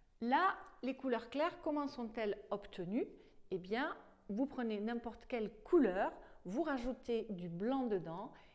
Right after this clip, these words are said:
et vous allez éclaircir votre couleur, vous allez la rendre en quelque sorte un petit peu plus pastel. Vous prenez ces mêmes couleurs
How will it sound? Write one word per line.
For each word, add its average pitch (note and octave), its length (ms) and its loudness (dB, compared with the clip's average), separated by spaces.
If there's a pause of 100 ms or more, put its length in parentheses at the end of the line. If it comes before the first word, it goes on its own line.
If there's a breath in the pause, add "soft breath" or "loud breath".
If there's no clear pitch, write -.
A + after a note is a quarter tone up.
et A#3 80 2
vous G3 240 -2
allez G#3 380 -2
éclaircir A#3 600 -4
votre A#3 340 -2
couleur, A3 600 2
vous G3+ 120 -2
allez G#3 200 2
la G3+ 120 0
rendre G#3 360 -4
en F3+ 120 -8 (200)
quelque D4+ 320 2
sorte - 500 -4 (400 loud breath)
un G3+ 100 -2
petit B3+ 180 -4
peu A#3 120 -2
plus C#4 260 2
pastel. - 540 -6 (640 loud breath)
Vous A3+ 120 0
prenez F#4+ 300 2
ces D4+ 160 -2
mêmes D#4 380 2
couleurs A#3+ 440 0